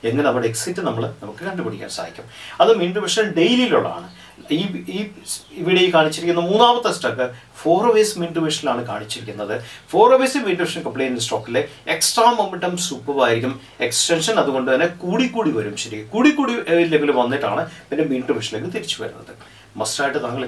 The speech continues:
കണ്ട വീഡിയോ ആണ്, Simple വീഡിയോ ആണ്. കണ്ടാൽ മാത്രം പോരാ, താങ്കൾ തീർച്ചയായും പല പല സ്റ്റോക്കുകളിൽ ഇതേപോലെ കണ്ട് മനസ്സിലാക്കിയതിനു ശേഷം ഒന്ന് practice ചെയ്യുവാണെങ്കിൽ തീർച്ചയായും താങ്കൾക്ക് profit booking ആയിട്ടുള്ള ലെവൽസിൽ താങ്കളെ അത് പ്രോഫിറ്റ് നഷ്ടപ്പെടാതെ ബുക്ക് ചെയ്യാനായിട്ട്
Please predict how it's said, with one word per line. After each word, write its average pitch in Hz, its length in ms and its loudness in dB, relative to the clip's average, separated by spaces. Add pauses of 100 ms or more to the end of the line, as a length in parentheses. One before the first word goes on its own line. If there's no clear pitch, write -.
കണ്ട 120 180 -2 (100)
വീഡിയോ 127 240 0
ആണ്, 156 100 -2 (440)
Simple 208 320 4
വീഡിയോ 175 260 6
ആണ്. 202 120 4 (200)
കണ്ടാൽ 202 260 6 (100)
മാത്രം 117 280 0
പോരാ, 113 180 2 (380)
താങ്കൾ 135 180 0 (120)
തീർച്ചയായും 147 360 2 (120)
പല 151 100 2 (100)
പല 208 200 0
സ്റ്റോക്കുകളിൽ 135 500 2 (420)
ഇതേപോലെ 175 540 6
കണ്ട് 127 180 -4 (100)
മനസ്സിലാക്കിയതിനു 143 640 -2
ശേഷം 151 220 -4 (280)
ഒന്ന് 208 200 2
practice 180 400 2
ചെയ്യുവാണെങ്കിൽ 113 420 -2 (300)
തീർച്ചയായും 135 360 0 (160)
താങ്കൾക്ക് 135 440 0 (440)
profit 254 380 4
booking 165 300 -4 (120)
ആയിട്ടുള്ള 117 380 0 (360)
ലെവൽസിൽ 117 460 0
താങ്കളെ 110 280 -4 (100)
അത് 127 100 -4 (400)
പ്രോഫിറ്റ് 170 360 4 (100)
നഷ്ടപ്പെടാതെ 160 540 0
ബുക്ക് - 160 -16
ചെയ്യാനായിട്ട് 117 400 -4